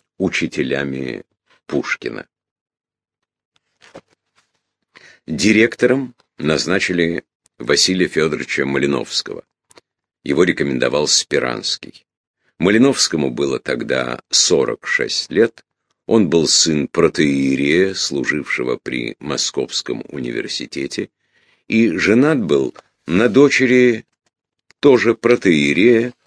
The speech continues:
небезызвестного вольнодумца Самборского, бритого человека со светскими манерами, занимавшего должность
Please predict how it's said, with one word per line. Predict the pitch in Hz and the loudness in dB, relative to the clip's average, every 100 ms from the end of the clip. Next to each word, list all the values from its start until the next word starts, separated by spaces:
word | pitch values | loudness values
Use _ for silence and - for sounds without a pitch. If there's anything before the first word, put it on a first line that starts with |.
| _ - | _ 0
небезызвестного | 95 120 107 87 87 67 95 123 - 110 107 104 95 - | 4 6 4 2 2 0 0 0 0 0 2 2 2 -2
вольнодумца | 76 87 85 82 73 170 220 - - 98 82 | 0 2 2 0 0 0 0 0 0 0 2
Самборского, | - - 95 104 76 80 82 65 - - - 64 62 - _ _ _ _ _ | 0 2 2 0 2 4 4 2 -2 -4 -4 -4 -4 -8 _ _ _ _ _
бритого | 71 69 98 78 67 62 53 | -4 0 0 0 -4 -4 -6
человека | - 69 78 113 98 | -4 -2 0 0 -2
со | 80 73 | -4 -2
светскими | - 67 62 - 71 64 | -2 -2 -4 -4 -4 -4
манерами, | 65 85 98 87 82 | -4 -2 0 0 0
занимавшего | 64 64 62 76 78 64 60 | -2 -4 -4 -4 -4 -4 -4
должность | 62 80 76 73 - | -4 -4 -4 -8 -10